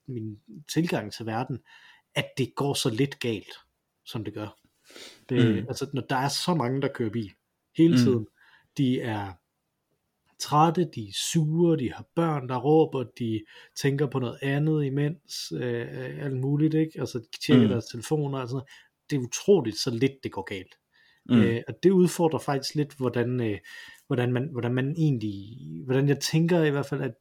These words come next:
Speaker 1: at min grundtanke har været om verden, da jeg, øh, da jeg var,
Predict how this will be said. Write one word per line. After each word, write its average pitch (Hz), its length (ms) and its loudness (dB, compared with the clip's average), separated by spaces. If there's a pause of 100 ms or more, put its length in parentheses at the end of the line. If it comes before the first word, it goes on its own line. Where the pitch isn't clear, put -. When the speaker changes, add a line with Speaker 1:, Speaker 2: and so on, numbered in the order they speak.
Speaker 1:
at 147 120 -6 (100)
min 127 220 -6 (140)
grundtanke 123 960 -2
har 101 160 -6
været 98 400 -6
om 101 200 -12
verden, 107 380 -16 (100)
da 127 60 -18
jeg, 120 240 -14 (200)
øh, 127 240 -20
da 123 60 -2
jeg 110 180 -2 (100)
var, 98 260 -10